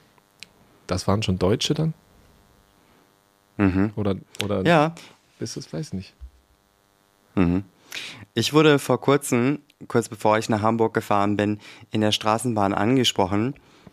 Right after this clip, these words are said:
Speaker 2: von einer Person. Soll ich die Episode mal kurz erzählen?
Speaker 1: <laughs> Ja.
Speaker 2: Ich mach's aber auch ganz, ganz
Speaker 1: Du darfst
Speaker 2: kurz.
Speaker 1: die bösen Worte nicht aussprechen, die die Leute gesagt haben.
Speaker 2: <laughs> Wirklich nicht?
Speaker 1: Nee.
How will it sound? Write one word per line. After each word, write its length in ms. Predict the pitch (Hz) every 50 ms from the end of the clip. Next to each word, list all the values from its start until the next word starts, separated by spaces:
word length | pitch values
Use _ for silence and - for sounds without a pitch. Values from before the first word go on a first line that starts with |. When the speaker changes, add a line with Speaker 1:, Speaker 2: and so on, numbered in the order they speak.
| _ _ _
Speaker 2:
von 580 | - - - 107 101 101 101 101 101 101 -
einer 300 | - - - 95 95 98
Person. 500 | 98 - 107 95 - 110 104 104 107 104 -
Soll 160 | - 110 120
ich 60 | 127
die 100 | - 135
Episode 340 | 170 170 160 127 123 127 160
mal 140 | 151 123 110
kurz 240 | - - 127 123 -
erzählen? 500 | 107 - - - 110 107 117 151 196 226 -
Speaker 1:
<laughs> 40 | - - - - - - - - -
Ja. 300 | - 160 151 139 117 117 - _ _ _ _ _ - - _ _ _ _ _ _
Speaker 2:
Ich 140 | - 113 104
mach's 260 | 110 110 107 104 -
aber 120 | 110 95 95
auch 140 | 92 90 -
ganz, 240 | 110 104 104 101
ganz 220 | - 107 95 90 92
Speaker 1:
Du 80 | 98
darfst 60 | 98 98
Speaker 2:
kurz. 200 | 107 120 - -
Speaker 1:
die 40 | 107
bösen 180 | 104 101 104
Worte 220 | 104 110 113 - 110
nicht 140 | 98 98 -
aussprechen, 380 | 92 95 - - 95 90 87
die 80 | 87 87
die 80 | 90
Leute 220 | 92 95 90 92 95
gesagt 320 | 98 92 95 92 92 -
haben. 200 | 92 95 98 92 - _ - - _ _ _ _ _ _ _ _ _ _ _ _ _ _ _ _ _ _ _ _ _ _ _ _
Speaker 2:
<laughs> 540 | - - - - 120 104 120 - - - - - 107 110
Wirklich 340 | 113 123 - 127 123 - 120
nicht? 260 | 117 120 113 113 120
Speaker 1:
Nee. 100 | 131 151